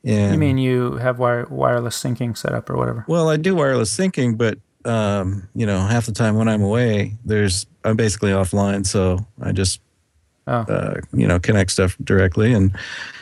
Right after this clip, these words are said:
Speaker 1: spool off whatever it is I wanna listen to for the next week, and then, and then continue on. So, yeah, I'm a Neanderthal.
Speaker 2: That's okay.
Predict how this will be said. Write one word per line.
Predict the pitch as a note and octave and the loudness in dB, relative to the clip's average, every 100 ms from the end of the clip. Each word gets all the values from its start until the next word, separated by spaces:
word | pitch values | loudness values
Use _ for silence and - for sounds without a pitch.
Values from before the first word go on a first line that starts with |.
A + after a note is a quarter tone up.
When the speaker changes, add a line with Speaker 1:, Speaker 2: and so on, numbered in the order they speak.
| - | -12
Speaker 1:
spool | - - A#2 | -6 -2 0
off | A2 A#2+ | 0 0
whatever | A#2 A2 A2 | 0 2 2
it | |
is | A2 G#2 | 2 2
I | G#2+ | 2
wanna | G#2+ G2+ | 2 2
listen | A2+ A2+ G2 | 0 0 0
to | G2+ | 0
for | G2+ | 0
the | G2+ | 2
next | G2+ G2 G2+ | 2 0 -2
week, | G#2 C3 G#2 | -2 0 0
and | F#2+ | 0
then, | G2+ G2+ G2+ G2+ G2+ G#2 G2+ _ _ - | 2 2 2 0 0 -4 -8 _ _ -4
and | A2+ C3 | -2 0
then | C3+ C#3 C#3 C3+ | 2 2 0 -2
continue | C#3 C3 D3 D3 D#3+ | -2 0 0 0 0
on. | C#3 E2+ F#2+ - - | 2 0 -2 -6 -12
So, | - A2 | -4 -2
yeah, | G#2 E3 D#3+ D#3 B2 | 0 0 0 -2 -2
I'm | A#2 | 0
a | A2 A2+ - | 0 -2 -4
Neanderthal. | F#2 F#2 F2+ F2+ F#2 - - - - _ _ _ _ _ _ _ _ _ _ - | -2 -2 -2 -2 -4 -8 -20 -20 -20 _ _ _ _ _ _ _ _ _ _ -10
Speaker 2:
That's | D#3 G3+ | -6 -8
okay. | - B2+ | -6 -8